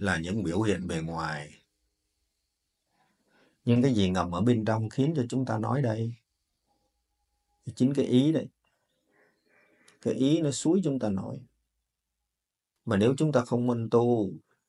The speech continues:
thì cái ý nó làm chủ. Ờ,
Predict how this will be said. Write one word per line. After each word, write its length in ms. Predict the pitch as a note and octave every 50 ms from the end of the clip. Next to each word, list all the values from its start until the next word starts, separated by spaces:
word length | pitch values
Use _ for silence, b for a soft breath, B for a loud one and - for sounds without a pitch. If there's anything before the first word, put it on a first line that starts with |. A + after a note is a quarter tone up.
| _ _ _ _ _ _ _ _ _ _ _ _ _ - -
thì 160 | - F#2+ F2+
cái 100 | G#2 G#2+
ý 260 | - - C3 C#3+ E3
nó 100 | F3 E3
làm 260 | D3 A2 F2+ E2+ E2 E2+
chủ. 480 | - F2 D#2+ D#2 D#2+ F2+ B2 E3 F#3+ F#3 - _ _ _ _ _ _ _ _ _ _ _ _ _ _ _ _ _ _
Ờ, 260 | - A#2+ B2 - -